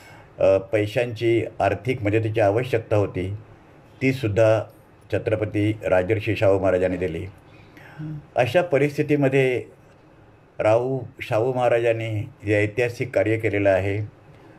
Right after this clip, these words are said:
ते अविस्मरणीय अशा प्रकारचं आहे. प्रचंड विरोधाला त्यांना लोकांना सामोरं जावं लागलं आणि एकोणीसशे एकमध्ये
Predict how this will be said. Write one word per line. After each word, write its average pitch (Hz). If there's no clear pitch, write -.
ते 120
अविस्मरणीय 113
अशा 101
प्रकारचं 98
आहे. 92
प्रचंड 139
विरोधाला 117
त्यांना 113
लोकांना 107
सामोरं 101
जावं 95
लागलं 90
आणि 110
एकोणीसशे 135
एकमध्ये 127